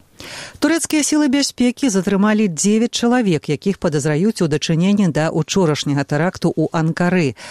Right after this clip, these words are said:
ахвярамі якога сталі дваццаць восем чалавек. Прэм'ер краіны Давуд Аглу абвінаваціў у падрыхтоўцы і здзяйсненні выбуху аддзелы народнай самаабароны курдаў,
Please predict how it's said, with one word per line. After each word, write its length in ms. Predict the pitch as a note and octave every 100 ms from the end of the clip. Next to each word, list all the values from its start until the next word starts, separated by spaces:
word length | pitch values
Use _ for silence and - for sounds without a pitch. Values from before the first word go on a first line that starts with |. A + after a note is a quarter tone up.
| -
ахвярамі 580 | - D#3 D#3+ G3 A#3 F3
якога 320 | - D#3 C#3+
сталі 360 | - E3+ F3 F3+
дваццаць 540 | - C3+ D#3+ F3 G3 -
восем 320 | C#3 C#3 D3
чалавек. 540 | - C3+ B2+ B2 - - _ - - - - - -
Прэм'ер 260 | C#4+ D#4+ C#4
краіны 480 | C4+ C4+ C4 C4 C4+
Давуд 380 | G3 F3+ G#3 A#3+
Аглу 380 | A3+ B3 C#4 E3+
абвінаваціў 640 | C#3 D3+ D#3 F3 A3 -
у 160 | G#3+ F3
падрыхтоўцы 800 | - D3+ D#3 - F3+ G3+ - G3
і 160 | E3
здзяйсненні 640 | D3+ C#3 D#3+ - D#3+ C#3+ C#3+
выбуху 560 | C#3+ A#3 B3 - C4+
аддзелы 640 | - E3 D3 - F3+ A#3+ C4
народнай 480 | E3+ D3 F#3 G#3 G3
самаабароны 840 | - D#3+ E3+ F3 D#3+ D3 E3+ F#3
курдаў, 600 | - - B3+ G#3 C#3+ B2+